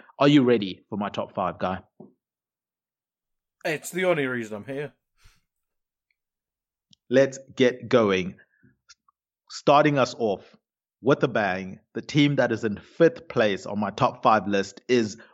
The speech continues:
Speaker 1: West Ham. That's right, West Ham is on my top five brand new show, brand new segment. And West Ham, I know they're in eighth place in the league at the moment, but the reason they're in the top five is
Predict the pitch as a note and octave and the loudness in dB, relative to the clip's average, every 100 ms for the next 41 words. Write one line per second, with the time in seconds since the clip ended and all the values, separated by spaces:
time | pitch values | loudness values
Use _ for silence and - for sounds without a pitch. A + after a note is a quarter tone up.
0 | _ F#2 A2+ B2 B2+ - - - - B2+ | _ -2 2 4 2 -10 -18 -12 0 0
1 | F2+ - - _ _ D3 D#3+ - C#3+ B2+ | 0 -6 -18 _ _ -2 -2 -2 -2 -2
2 | A#2 - _ A2 D3 C#3+ - C3 A#2 A2+ | -4 -12 _ -2 -2 -2 0 0 0 -4
3 | G2+ G#2+ G2+ F#2+ - - - A#2 G#2+ G2+ | -6 -6 -6 -6 -6 -6 -4 0 0 -2
4 | - - - _ _ _ - B2 C3 C3+ | -10 -20 -20 _ _ _ 2 4 4 2
5 | C3 B2 - A2 G#2 G#2+ - _ G#2 B2 | -2 -4 -2 -2 -2 -6 -10 _ 0 2
6 | B2+ B2 A#2+ A2+ - A2 G#2 G2+ G2+ - | 2 0 -4 -6 -6 -6 -4 -6 -6 -12
7 | _ _ _ _ - A2+ A#2+ B2+ B2+ B2+ | _ _ _ _ -2 2 4 4 4 0
8 | A2 A2 G#2+ A#2+ C#3+ D3 C#3 C3 B2 B2 | 2 0 0 2 2 4 0 0 -4 -4
9 | - A#2+ A2+ A#2 A2 G#2+ A2 A2 G#2+ G2 | -4 -6 -4 -4 -2 0 2 0 0 0
10 | G2+ G2 G2 G2 G#2 G#2 G2 A#2 B2+ B2+ | 0 0 0 -2 -2 0 4 6 6 6
11 | A#2+ A2 A2 G#2 - G2 - G#2+ G2 G2 | 4 4 2 0 0 -2 0 2 4 2
12 | G2+ G#2 G2 | 0 -2 -4